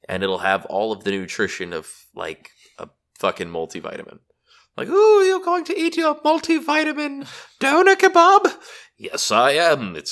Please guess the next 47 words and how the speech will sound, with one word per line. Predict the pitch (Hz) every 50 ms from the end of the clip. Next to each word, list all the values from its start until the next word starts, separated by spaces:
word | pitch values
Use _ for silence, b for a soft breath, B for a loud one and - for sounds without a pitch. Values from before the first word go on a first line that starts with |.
| - -
has | - 90 95 90 -
all | - 80 107 139 135 143
of | 117 101
my | 107 120 127 117
daily | - - - 147 131 170 180 190 175 170
nutrients, | 175 202 208 190 - - 143 139 151 151 147 -
and | - 160 170 170
it | 185 170 -
tastes | - 175 180 185 - - -
like | 151 165 156
the | - 147
most | 139 135 143 143 - -
amazing | 131 110 95 117 135 135 139 123 120
food | 104 - 104 113 120 117 - -
ever. | 98 104 82 80 71 62 - B B B B B B B B B _ 107
This | 110 165 135 - -
tastes, | - - 95 117 123 - - - - B B B B B B
this | - 180 208 -
multivitamin | - 101 120 131 127 135 127 110 131 139 156 165 185 190 175
tastes | - - - 190 202 214 - - - - -
like | 170 175 170 175
my | 135 117 104
favorite | 101 - - 170 165 190 180 196 151 101
lollipop | 98 120 123 123 110 95 82 - - 90 78 76 - -
from | - - 71 65 65
when | 78 104 123
I | 131 135
was | 113 90 87 -
six | - - 147 131 - -
years | 131 139 131 -
old." | - B B B B B B
It | - -
didn't | - 240 226 160 117
actually | - - - 143 - - - 107 98 90
taste | 85 101 92 87 - -
like | 87 82 80
this, | - 87 80 - -
but | - - 151 139 -
this | - 143 - -
is | - -
what | 135 135
my | 147 139
brain | 113 131 123 120
tells | 127 135 139 131 113 95
it | -
it | - -
does. | - - - - - -